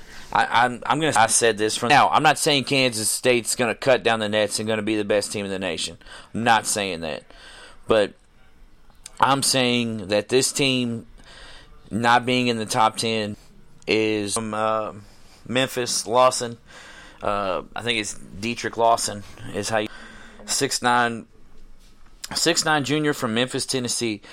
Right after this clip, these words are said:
I kinda wonder if he wishes he would have stayed there now they got Penny Hardaway as a coach, but who knows? Uh, now, Kansas has some talented guys, don't get me wrong, but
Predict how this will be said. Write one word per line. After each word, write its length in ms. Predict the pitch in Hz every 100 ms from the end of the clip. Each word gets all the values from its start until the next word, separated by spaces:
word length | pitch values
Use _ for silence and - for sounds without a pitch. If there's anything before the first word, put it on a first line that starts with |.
| - - -
I 60 |
kinda 200 | 165 160
wonder 200 | 147 147
if 100 | 135
he 120 | 139
wishes 320 | 123 131 120 123
he 100 | 127
would 80 |
have 60 | 113
stayed 220 | - 123
there 140 | 110 110
now 160 | 110
they 140 | 107 107
got 160 | 107
Penny 180 | 120 110
Hardaway 380 | 110 110 107 107
as 80 | -
a 60 |
coach, 400 | 117 110 101 -
but 140 | 95 - - - - - - - - - - - -
who 140 | 113 117
knows? 340 | 131 120 - - - - - - -
Uh, 380 | 110 113 104 - - - - - - - - 151
now, 280 | 135 107 - _ _
Kansas 380 | - 220 214 160
has 260 | 139 143 180
some 200 | 127 117
talented 420 | 123 131 120 98
guys, 380 | 101 117 110 104
don't 180 | 120 110
get 140 | 117
me 100 | 104
wrong, 400 | 98 117 123 110
but 180 | 104